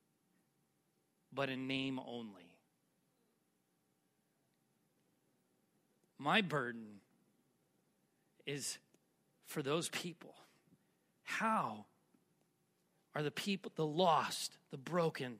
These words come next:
the hurt, that don't know Jesus, gonna know him if we don't get off the fence?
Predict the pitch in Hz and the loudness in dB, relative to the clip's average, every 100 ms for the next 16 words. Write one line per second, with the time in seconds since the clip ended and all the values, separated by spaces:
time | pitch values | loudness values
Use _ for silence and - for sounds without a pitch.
0 | - 135 - 170 139 - _ - 131 160 | -10 -10 -2 -2 -2 -8 _ -10 -4 -2
1 | 196 - 143 127 120 117 117 113 - _ | -2 -2 -10 -10 -12 -12 -12 -12 -14 _
2 | _ 151 143 135 160 170 127 107 104 _ | _ -6 -6 -2 0 0 -2 -8 -16 _
3 | _ _ _ 131 117 160 151 139 131 113 | _ _ _ -14 -4 -2 -2 -2 -4 -6
4 | - - 123 - - | -16 -10 -10 -10 -14